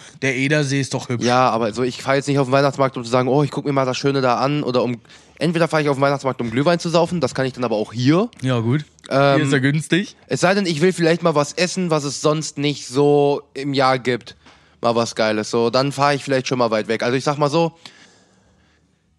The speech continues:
Speaker 2: auf einen Weihnachtsmarkt, ein oder zwei außerhalb von Korbach fahr ich schon im Jahr,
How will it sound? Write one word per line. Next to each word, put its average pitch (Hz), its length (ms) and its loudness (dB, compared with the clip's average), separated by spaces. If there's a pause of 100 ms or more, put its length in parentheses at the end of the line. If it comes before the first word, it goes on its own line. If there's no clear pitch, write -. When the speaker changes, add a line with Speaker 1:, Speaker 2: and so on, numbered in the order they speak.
(140)
Speaker 2:
auf 147 240 0
einen 175 320 2
Weihnachtsmarkt, 156 720 2
ein 196 200 2
oder 170 200 2
zwei 151 420 0
außerhalb 147 380 0
von 135 140 -4
Korbach 131 340 0
fahr 131 240 -2
ich 110 160 -6
schon 170 300 0
im 160 120 -2
Jahr, 156 560 0